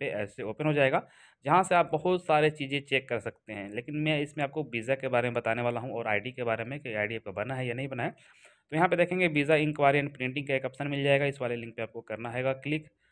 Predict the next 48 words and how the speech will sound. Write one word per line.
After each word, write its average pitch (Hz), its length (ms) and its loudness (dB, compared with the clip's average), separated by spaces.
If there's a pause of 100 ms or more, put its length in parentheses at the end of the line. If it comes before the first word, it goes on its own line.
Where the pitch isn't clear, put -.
(260)
उसके - 200 -8
बाद 170 180 8
आपको 165 180 2
वीज़ा 135 280 4
नंबर 165 320 4
और 143 180 2
पासपोर्ट 131 460 -2
नंबर। 98 280 -4 (200)
तो 139 60 -8
दोस्तों, 156 240 -2
मैं 175 100 2
हमेशा 160 340 2
पासपोर्ट 151 420 0
नंबर 139 240 0
से 147 140 -8
बताने 131 340 0
की 131 60 -10
कोशिश 127 240 -8
करता 139 260 -4
हूँ। 143 160 -4
अगर 127 180 2
आप 120 140 2
चेक 156 180 -4
करना 143 200 0
चाहते 135 260 0
हैं 139 120 -2
आपका 120 280 -2
वीज़ा 117 280 -4
लगा 123 260 0
है 143 120 4
या 131 80 0
नहीं 135 120 -2
लगा 139 200 0
है, 143 80 -2
तो 139 160 -12
पासपोर्ट 139 480 -8
वाले 123 200 0
ऑप्शन 123 200 -8
पे 117 100 -10
क्लिक 139 240 -12
करेंगे, 147 320 -2 (420)
अपना 160 260 2
पासपोर्ट 160 420 -2
नंबर 147 220 2
यहाँ 131 120 4
पे 131 100 -2
फिल 139 200 -8
करेंगे। 156 360 0